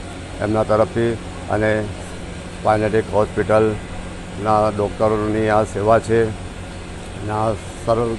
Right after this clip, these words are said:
ધર્મના લોકો આની અંદર લાભ લેવા માટે આવે છે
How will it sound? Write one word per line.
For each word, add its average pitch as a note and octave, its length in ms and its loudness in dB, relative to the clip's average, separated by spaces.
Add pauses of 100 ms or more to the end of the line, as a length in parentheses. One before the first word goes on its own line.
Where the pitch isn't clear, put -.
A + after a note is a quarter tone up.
ધર્મના A2 380 2
લોકો A2 440 4 (420)
આની A2 180 2
અંદર A2+ 240 6
લાભ G#2+ 320 6
લેવા A2+ 220 6
માટે A2 340 2
આવે G2+ 400 0
છે A#2+ 240 4